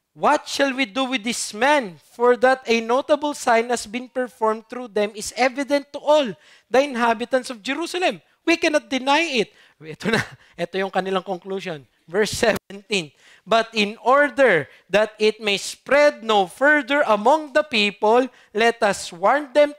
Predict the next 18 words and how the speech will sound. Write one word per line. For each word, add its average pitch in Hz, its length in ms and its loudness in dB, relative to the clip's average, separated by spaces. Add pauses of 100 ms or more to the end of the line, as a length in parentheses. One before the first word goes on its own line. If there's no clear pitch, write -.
to 226 80 -4 (240)
speak 294 240 -4
no 262 240 -14
more 247 320 4
to 233 160 -4
anyone 233 560 0
in 294 400 -4
this 302 320 -4
name. 294 480 -2 (1800)
Napaka-illogical 302 1400 2 (240)
<laughs> - 320 -20
ng 294 80 0
kanilang 320 480 -2
ginawa. 320 560 0 (580)
Hindi 277 240 0
natin 269 400 0
sila 240 240 2
masagot, 202 560 0